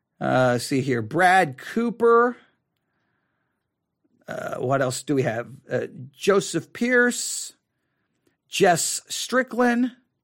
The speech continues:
Rob, Rob McCoy, and Doctor Frederick J. Long. Those, those are some of the names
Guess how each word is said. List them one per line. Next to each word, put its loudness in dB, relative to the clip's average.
Rob, 4
Rob 4
McCoy, 4
and -2
Doctor 2
Frederick 0
J. 0
Long. -4
Those, 4
those 4
are 2
some 2
of 0
the 2
names -4